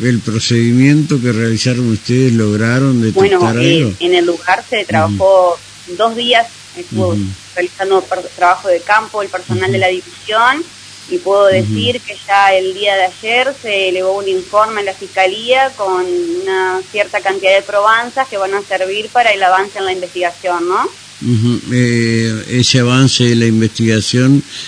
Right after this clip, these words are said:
Speaker 1: dice que los posibles estafadores están cerca del domicilio, ¿o no?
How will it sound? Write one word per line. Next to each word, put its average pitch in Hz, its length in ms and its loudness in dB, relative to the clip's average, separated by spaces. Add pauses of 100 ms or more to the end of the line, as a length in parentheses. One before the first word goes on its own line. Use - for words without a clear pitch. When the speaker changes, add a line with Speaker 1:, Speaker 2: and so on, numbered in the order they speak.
(220)
Speaker 1:
dice 113 440 4 (100)
que 123 160 4
los 123 200 4
posibles 117 560 2
estafadores 104 680 0
están 107 300 0
cerca 127 480 2
del 120 200 2
domicilio, 127 840 2
¿o 113 100 4
no? 95 220 2